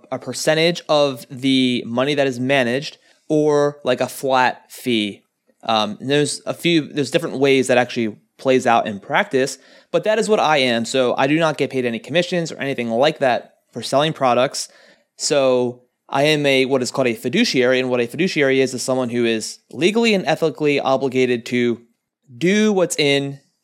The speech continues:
the client's best interest, or at least best faith's efforts towards doing what's in the client's best interest.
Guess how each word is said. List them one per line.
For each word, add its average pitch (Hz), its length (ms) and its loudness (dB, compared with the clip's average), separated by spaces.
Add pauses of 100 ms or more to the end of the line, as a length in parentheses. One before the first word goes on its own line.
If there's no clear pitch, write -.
the 127 100 -6
client's 127 500 0
best 120 300 -2
interest, 123 460 -4
or 156 100 0
at 139 80 -2
least 160 360 0 (520)
best 139 300 -2
faith's 127 440 0
efforts 120 720 -2
towards 123 300 0
doing 120 220 2
what's 117 160 -2
in 117 80 -2
the 113 80 -2
client's 113 340 2
best - 380 -2
interest. 120 580 0